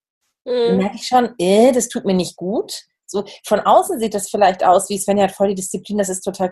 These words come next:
Speaker 1: cool. Ich aber weiß, ich muss immer wieder drauf achten, was kann ich tun, um runterzufahren? Wo baue ich heute mal eine halbe Stunde, Stunde für mich ein? Weil ich immer denke, „Ach komm, das schaffst du noch.“ Und es ging auch jahrelang. Aber ich merke jetzt halt doch,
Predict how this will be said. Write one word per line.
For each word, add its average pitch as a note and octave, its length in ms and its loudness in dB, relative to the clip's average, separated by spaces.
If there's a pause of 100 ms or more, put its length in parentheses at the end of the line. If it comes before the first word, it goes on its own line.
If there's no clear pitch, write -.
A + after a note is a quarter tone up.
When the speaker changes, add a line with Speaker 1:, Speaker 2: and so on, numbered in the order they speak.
Speaker 1:
cool. B3 160 -4 (380)
Ich C4+ 280 0
aber B3+ 240 4
weiß, - 320 2
ich G3+ 120 -14
muss E3+ 220 -6
immer F#3 260 0
wieder G#3+ 160 4
drauf G#3 260 2
achten, B3 580 -2
was D#3+ 340 0
kann E3+ 140 -2
ich E3 100 -6
tun, F#3 140 -6
um F3+ 100 -2
runterzufahren? C4 880 -2 (140)
Wo F3+ 420 2
baue E3+ 240 6
ich E3+ 100 -4
heute F3 280 2
mal E3+ 140 0
eine E3+ 80 -4
halbe F3+ 160 0
Stunde, F3+ 220 -8
Stunde - 240 -8
für F3+ 80 -6
mich B3 260 0
ein? B3+ 360 0 (500)
Weil G3 120 4
ich - 100 -2
immer B3 220 6
denke, A3 340 2
„Ach - 160 -10
komm, E3 480 0
das D3 160 -6
schaffst F#3+ 320 -2
du E3 40 -8
noch.“ D3 180 -4 (320)
Und A3 180 0
es - 140 -4
ging G4+ 200 -2
auch - 220 -2
jahrelang. - 560 -6
Aber F3+ 160 2
ich F#3 140 0
merke A#3+ 320 2
jetzt C4+ 260 -4
halt B3 180 -2
doch, C4+ 240 2